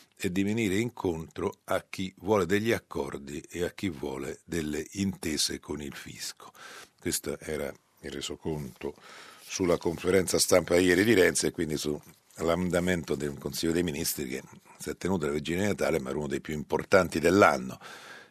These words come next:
E, mm, passando invece, eh,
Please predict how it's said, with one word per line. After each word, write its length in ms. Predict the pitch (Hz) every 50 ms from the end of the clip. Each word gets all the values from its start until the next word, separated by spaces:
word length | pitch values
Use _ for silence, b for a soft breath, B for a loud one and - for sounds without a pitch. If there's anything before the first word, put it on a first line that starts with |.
| B _
E, 500 | - - 85 80 76 76 73 73 71 71 71
mm, 1040 | 69 69 71 69 69 69 69 69 69 69 69 69 69 67 69 67 67 67 67 67 69 69 - _ _ _ _ _ _
passando 680 | _ - - - - - - 92 90 90 85 78 76 78
invece, 640 | 76 78 82 82 90 82 76 - - 82 76 73 B B B B B B B B B B _ _
eh, 40 | -